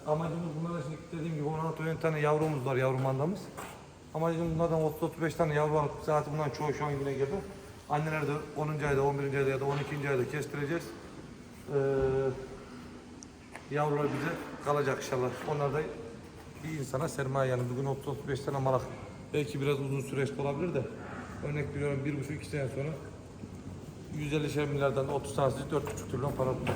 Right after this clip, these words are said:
Ha, biraz yani, bu da biraz yatırım gibi bir şey yani, uzun vadeli iş. Hayvancılık da hep öyle değil mi zaten? Bunlar, bunlar Dalaman'da arkadaşlar,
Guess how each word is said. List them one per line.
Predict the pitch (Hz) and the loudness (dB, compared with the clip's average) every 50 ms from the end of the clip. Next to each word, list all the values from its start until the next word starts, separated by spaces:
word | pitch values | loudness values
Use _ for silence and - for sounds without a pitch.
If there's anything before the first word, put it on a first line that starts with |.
| - - - - - - - - - - | 0 0 -2 -2 -2 -4 -4 -4 -4 -4
Ha, | 143 156 143 | -4 0 2
biraz | 170 165 185 185 170 - - - - - - - - - - - | 4 8 8 8 6 4 0 -4 -6 -8 -8 -8 -8 -8 -6 -6
yani, | - 165 170 156 | -4 -4 0 0
bu | 185 190 | 2 4
da | 196 185 180 | 4 4 4
biraz | 185 180 190 180 151 160 | 4 4 2 4 6 6
yatırım | 170 165 165 - 175 175 185 170 | 6 6 4 4 4 4 4 4
gibi | 143 147 147 160 156 143 | 4 2 0 0 0 -2
bir | |
şey | 139 - 156 151 | 0 2 2 4
yani, | 143 139 135 143 | 4 4 4 4
uzun | 147 131 139 151 143 143 | 4 4 4 4 8 10
vadeli | 143 139 139 135 139 127 | 10 10 10 10 6 4
iş. | 123 104 - | 4 6 6
Hayvancılık | 131 139 139 143 147 143 135 139 135 - | 6 6 8 6 4 4 2 2 0 2
da | - | 0
hep | 139 139 139 | 0 2 4
öyle | 139 139 135 147 | 2 2 4 4
değil | 180 185 | 4 4
mi | 151 127 | 2 2
zaten? | 127 120 117 - - - - - - - - - - - - - - - - - - - - - - - - - - 170 170 | 0 0 -2 -2 -4 -6 -6 -6 -6 -6 -6 -6 -8 -8 -8 -8 -6 -6 -6 -4 -4 -4 -2 -2 -2 -2 0 0 0 0 2
Bunlar, | 185 196 196 196 196 - - 190 - - - 190 - - - - - - - - - - - - - - - - - - - - - - - - - | 2 2 2 2 2 2 0 0 -2 -2 -2 -2 -2 -4 -4 -6 -6 -6 -6 -6 -4 -4 -4 -4 -4 -2 -2 -2 -2 -2 -2 -2 -2 -2 -2 -2 0
bunlar | 151 185 185 175 165 | 0 2 2 2 2
Dalaman'da | 165 170 175 180 175 175 170 160 156 | 4 4 4 4 4 4 4 4 4
arkadaşlar, | 156 156 156 160 151 165 170 | 4 4 2 2 2 2 2